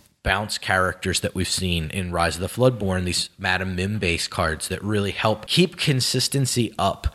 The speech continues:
and make sure you can do things. Just very strong, powerful, dense threats on the board can be a way to leverage card advantage in certain aspects because you get to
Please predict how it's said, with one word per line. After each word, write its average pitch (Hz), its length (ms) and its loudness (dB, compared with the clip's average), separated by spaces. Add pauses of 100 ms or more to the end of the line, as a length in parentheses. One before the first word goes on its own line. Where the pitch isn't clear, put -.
(160)
and 107 260 -2
make 110 160 0
sure 117 180 0
you 104 180 2
can 104 160 -2
do 123 240 2
things. 95 360 -2 (180)
Just - 260 2
very 139 340 0
strong, 120 460 0
powerful, 113 560 0
dense 101 380 0
threats - 760 0 (160)
on 107 200 2
the 95 80 -4
board 98 520 2 (160)
can 98 440 0 (100)
be 101 300 2
a 95 100 -4
way 90 240 -2
to - 160 -4
leverage 85 480 -2
card 123 260 2
advantage 80 760 -2
in 104 120 -2
certain - 380 0
aspects 113 520 0
because 101 320 -2
you 104 100 -2
get 104 260 0
to 90 300 0